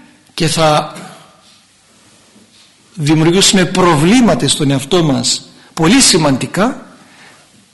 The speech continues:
ή θα οδηγηθούμε σε μια σκληρή, σκλήρυνση συνειδήσεως που θα λέμε,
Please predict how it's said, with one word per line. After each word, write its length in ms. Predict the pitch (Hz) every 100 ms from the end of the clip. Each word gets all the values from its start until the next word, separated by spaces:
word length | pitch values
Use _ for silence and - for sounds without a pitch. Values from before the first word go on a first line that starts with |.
| _ _ _
ή 100 | 220 247 240 - - -
θα 160 | -
οδηγηθούμε 380 | 160 151 151 190
σε 160 | - 160
μια 160 | 175
σκληρή, 640 | 180 - 180 175 185 240 190
σκλήρυνση 680 | 180 - - 220 226 220 220
συνειδήσεως 540 | - 208 226 262 262 269
που 100 | 240
θα 160 | 254
λέμε, 220 | 247 165